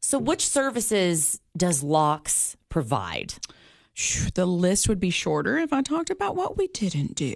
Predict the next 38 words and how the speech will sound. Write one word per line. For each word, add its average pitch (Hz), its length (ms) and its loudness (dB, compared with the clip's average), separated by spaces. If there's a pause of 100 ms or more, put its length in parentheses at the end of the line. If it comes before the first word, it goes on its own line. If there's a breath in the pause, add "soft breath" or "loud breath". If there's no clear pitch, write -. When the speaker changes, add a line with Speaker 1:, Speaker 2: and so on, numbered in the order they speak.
(100)
Speaker 1:
Okay. 226 640 4
Speaker 2:
<laughs> 247 60 8
Um, 220 360 4 (100)
no, 311 200 6
we're, 381 280 6
we're 330 280 2
proud 277 400 4
to 294 80 4
offer, 226 560 2
uh, 180 240 4
all 202 180 6
aspects 185 480 0
of 165 100 -4
hair 254 360 0
care, - 380 -2
skin 220 460 2
care, 123 480 -2
and 170 220 0
nail 175 240 0
care. 254 460 0 (480 loud breath)
You 196 200 2
know, 185 160 2
any, 208 300 2 (240)
any 196 380 0
manicures, 190 640 2
pedicures. 175 800 2
My 208 320 2
girls 202 540 0
at - 140 -2
Lock 185 260 2
Salon 190 500 0
will 180 140 0
do 180 240 2
the 175 160 0
most 175 380 0
beautiful 175 580 0
nail 170 300 2
art. 190 440 0